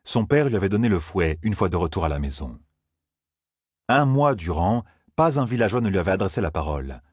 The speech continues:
À part Rand et Perrine, bien sûr, mais essentiellement pour le traiter d'abruti congénital. Fasciné, le jeune homme tendit une main vers les fusées et récolta une tape d'Aloudra. «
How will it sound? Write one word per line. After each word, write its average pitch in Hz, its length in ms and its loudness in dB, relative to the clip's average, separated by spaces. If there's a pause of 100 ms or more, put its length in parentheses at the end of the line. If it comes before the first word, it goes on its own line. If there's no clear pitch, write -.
(520)
À 87 120 0
part 82 220 0
Rand 101 200 2
et 82 100 -2
Perrine, 90 380 0
bien 76 140 -2
sûr, 67 440 -8 (440)
mais 85 180 -2
essentiellement 107 500 2
pour 90 100 -2
le 80 80 0
traiter - 200 -4
d'abruti 92 360 -2
congénital. 71 760 -6 (1040)
Fasciné, 104 640 0 (520)
le 104 100 -4
jeune 113 140 2
homme 147 140 2
tendit 123 260 0
une 110 100 4
main 131 160 4
vers 104 140 0
les 87 80 0
fusées 82 440 0 (400)
et 87 100 0
récolta 104 380 2
une 87 120 0
tape 117 180 0
d'Aloudra. « 73 500 -6